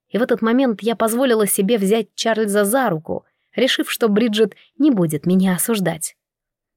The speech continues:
Она не обратила на это никакого внимания. Когда со штанами было покончено, она внимательно осмотрела рану и поджала губы.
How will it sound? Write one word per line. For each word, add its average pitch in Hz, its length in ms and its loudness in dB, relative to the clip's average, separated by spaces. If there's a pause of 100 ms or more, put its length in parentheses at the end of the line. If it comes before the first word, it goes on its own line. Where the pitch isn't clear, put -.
(440)
Она 185 200 2
не 190 140 4
обратила 190 460 2
на 180 160 2
это 190 120 0
никакого 226 500 2
внимания. 190 540 2
Когда 196 340 0 (300)
со - 140 -8
штанами 196 400 0
было 180 240 0
покончено, 262 680 0
она 208 120 -2
внимательно 190 680 0
осмотрела 160 560 -4
рану 269 360 2 (300)
и 262 120 -6
поджала 220 600 -2
губы. 175 440 -4